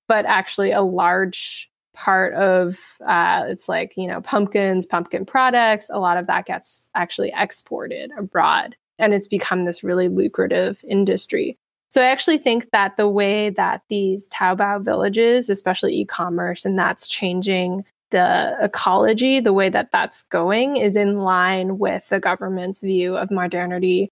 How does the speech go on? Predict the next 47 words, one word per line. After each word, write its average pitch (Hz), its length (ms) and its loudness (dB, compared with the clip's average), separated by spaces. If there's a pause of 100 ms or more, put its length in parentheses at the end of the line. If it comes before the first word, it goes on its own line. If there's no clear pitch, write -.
(300)
A 220 80 4
lot 233 200 4
of 247 120 2
the 202 140 2
e-commerce 190 520 -2
entrepreneurs, 185 680 -4
too, 233 420 2
they're 190 200 2
kind 190 240 -6
of 196 180 -12
downsizing, 190 800 -2
right? 196 320 0
Like, 196 200 0
if 202 140 0
I'm 208 180 4
growing 185 480 2
the 185 100 -2
cash - 360 0
crop 190 360 0
of 196 140 -8
chilies, 196 600 0
which 208 180 -2
is 190 180 0
what 180 240 0
was 190 160 -2
happening 190 440 -2
in 185 100 2
one 185 140 2
of 196 140 -4
these - 200 -6
Taobao - 400 0
villages 202 580 0
I 202 120 2
went 190 280 -2
to, 190 300 0 (400)
you 240 260 4
don't 220 260 2
need 202 220 4
as 196 200 2
much 185 280 -4
land. 240 360 2
You 202 100 0
just 185 180 -6
build 185 220 -2
a - 40 0
little 220 280 -4
greenhouse 208 840 0